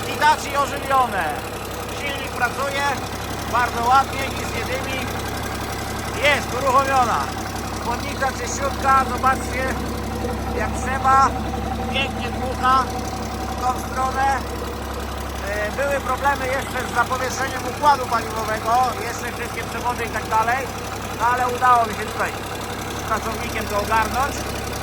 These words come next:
No i pracuje. Daje fajnie. Zaraz zbiorę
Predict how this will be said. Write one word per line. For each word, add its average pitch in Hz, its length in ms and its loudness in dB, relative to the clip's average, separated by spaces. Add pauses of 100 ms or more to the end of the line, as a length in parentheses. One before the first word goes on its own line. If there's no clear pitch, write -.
(140)
No 262 140 -2
i 294 40 -4 (100)
pracuje. 294 480 0 (2000)
Daje 254 280 4
fajnie. 208 680 -2 (1120)
Zaraz 262 340 6
zbiorę 277 340 2